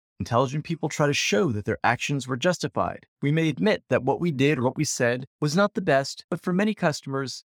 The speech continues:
the most important part of an apology is hearing that they have been wronged. It's what convinces them that your apology is sincere. As one man said,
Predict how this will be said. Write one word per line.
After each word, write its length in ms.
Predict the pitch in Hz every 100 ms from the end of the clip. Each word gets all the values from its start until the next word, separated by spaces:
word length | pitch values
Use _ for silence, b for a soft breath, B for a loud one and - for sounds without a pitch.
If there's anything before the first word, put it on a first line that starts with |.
| _
the 60 | -
most 220 | 170 170
important 400 | 170 - 208 165
part 160 | - 160
of 80 |
an 80 | 143
apology 420 | 131 - 123 110
is 140 | 120 -
hearing 400 | - 147 156 147
that 180 | 117 98
they 160 | 127
have 140 | 135 -
been 140 | 120
wronged. 460 | 104 98 87 82 -
It's 300 | 165 170 -
what 160 | 139 120
convinces 580 | - 110 107 170 175 147
them 240 | 147 143
that 140 | 123
your 100 | 110
apology 640 | 98 - - 135 143 135 135
is 100 | 110
sincere. 600 | - 110 - 95 - - _ -
As 200 | 123 104
one 180 | 135
man 160 | 156 156
said, 340 | - 170 175